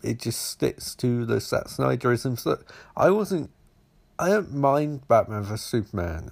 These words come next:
I haven't seen it in a while. Maybe it's not as good as, maybe it's not as enjoyable as I remember it being. But I would prefer, in retrospect,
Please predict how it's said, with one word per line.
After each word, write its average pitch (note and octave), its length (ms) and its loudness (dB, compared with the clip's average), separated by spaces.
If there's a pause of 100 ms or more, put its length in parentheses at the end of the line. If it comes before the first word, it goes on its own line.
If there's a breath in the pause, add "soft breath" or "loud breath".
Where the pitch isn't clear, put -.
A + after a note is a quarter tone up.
I - 120 -8
haven't A2 280 -4
seen C3 260 0
it A#2+ 40 0
in B2 80 0
a A#2+ 40 0
while. A2+ 340 6
Maybe A2 340 -2
it's F#2 140 -6
not G2+ 120 2
as F#2+ 80 -4
good G#2+ 160 0
as, G2 120 -4 (320)
maybe B2+ 280 0
it's - 160 -10
not A2+ 160 -2 (120)
as G#2 340 -6 (100)
enjoyable A#2 480 0
as A2+ 120 -2
I A#2+ 40 0
remember B2 360 0
it - 80 -8
being. D3 240 0 (1300 loud breath)
But C3 220 6
I B2 160 8
would C#3 300 0
prefer, E3+ 500 6
in D3 120 -4
retrospect, B2+ 760 2